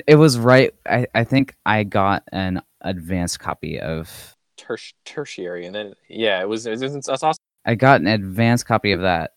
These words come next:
Speaker 1: and so I was able to talk with Raquel about the book before it was released.
Speaker 2: Yeah, I do remember you talking about it, uh, so you must have got an advanced copy of it.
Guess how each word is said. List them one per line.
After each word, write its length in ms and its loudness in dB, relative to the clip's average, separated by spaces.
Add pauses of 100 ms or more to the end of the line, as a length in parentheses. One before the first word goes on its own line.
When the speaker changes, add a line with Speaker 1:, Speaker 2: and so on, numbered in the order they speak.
(140)
Speaker 1:
and 200 -2
so 720 0 (140)
I 220 2
was 220 -2
able 300 0
to 60 -10
talk 260 -6
with 120 -10
Raquel 680 -4 (600)
about 280 2
the 60 -4
book 220 -4
before 280 -4
it 60 -6
was 160 -8
released. 540 -10 (800)
Speaker 2:
Yeah, 160 4
I 60 0
do 180 -6
remember 320 -8
you 140 -8
talking 420 -6
about 260 -12
it, 100 -10 (300)
uh, 80 -16
so 220 -10 (840)
you 100 -8
must 200 -8
have 100 -8
got 160 -6
an 140 -14
advanced 380 -12
copy 300 -6
of 120 -10
it. 140 -12